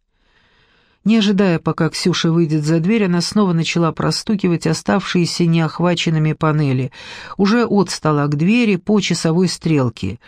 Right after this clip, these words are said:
И так сосредоточилась на звуке, с которым резонировало старое дерево, что не услышала, как спустилась вниз Ксения. Проделав финальный тук-тук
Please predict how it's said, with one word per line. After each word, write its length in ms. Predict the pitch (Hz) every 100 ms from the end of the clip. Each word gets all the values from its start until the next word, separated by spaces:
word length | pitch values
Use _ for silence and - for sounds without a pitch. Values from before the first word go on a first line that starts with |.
| - - - - _
И 140 | 202 -
так 280 | - 240 220
сосредоточилась 1200 | - 190 185 185 185 208 214 240 202 185 175 170
на 180 | 180 180
звуке, 640 | 185 208 269 247 180 156 - - -
с 120 | -
которым 480 | - 214 247 240 214
резонировало 760 | 214 208 233 226 240 208 185 185
старое 460 | - - 220 190
дерево, 640 | 185 247 269 202 180 165 170 _ _ _ _
что 260 | - - 190
не 120 | 180
услышала, 580 | 175 - 277 285 208 180
как 200 | 190 185
спустилась 760 | - 202 196 - 269 247 185 185
вниз 360 | 190 214 208
Ксения. 720 | - - 165 135 117 104 76 - _ _ _ _ _ _ _ _ _ _ _ _ -
Проделав 480 | 196 190 214 190
финальный 760 | 185 - 190 190 180 170 165 156 -
тук-тук 720 | - 185 - - 180 - -